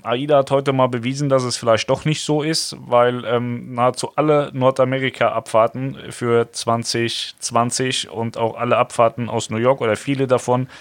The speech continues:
sind heute ins Vario gerutscht. Das heißt, ähm,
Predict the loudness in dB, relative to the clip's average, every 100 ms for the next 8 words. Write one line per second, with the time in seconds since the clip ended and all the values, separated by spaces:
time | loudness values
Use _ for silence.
0 | -20 _ -8 -8 0 2 2 0 0 -2
1 | -8 -8 -8 -4 4 4 4 0 -2 -4
2 | -4 -4 -6 -10 -18 -20 _ _ _ -10
3 | 0 4 4 2 -4 -2 -2 -4